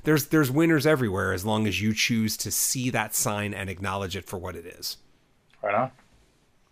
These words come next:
Speaker 1: All right, hey, we did it. We made it to the, the end of the main topic, and,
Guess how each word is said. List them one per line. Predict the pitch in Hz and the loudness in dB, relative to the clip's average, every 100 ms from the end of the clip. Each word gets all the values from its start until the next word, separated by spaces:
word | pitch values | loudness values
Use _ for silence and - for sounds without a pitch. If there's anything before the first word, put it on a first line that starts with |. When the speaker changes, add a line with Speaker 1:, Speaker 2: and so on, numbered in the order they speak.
| _ _ - - | _ _ -6 6
Speaker 1:
All | 220 | 8
right, | 233 127 | 8 6
hey, | 202 208 - - - - - | 4 4 2 -8 -20 -20 -2
we | 170 | 2
did | 151 151 | 4 4
it. | - - - - | 0 -14 -20 -6
We | 127 | 0
made | 123 147 160 | 4 4 4
it | 131 | 2
to | - 143 131 | 0 2 2
the, | 123 117 110 107 - - - | 2 2 2 0 -4 -20 -10
the | 131 - | -8 -4
end | 127 139 143 - | 0 2 2 0
of | 117 | -2
the | 104 | 0
main | 107 110 107 | -2 -2 -2
topic, | - 113 123 151 143 - | -2 -2 0 0 -2 -4
and, | 104 101 101 101 101 | -4 -2 0 -2 -4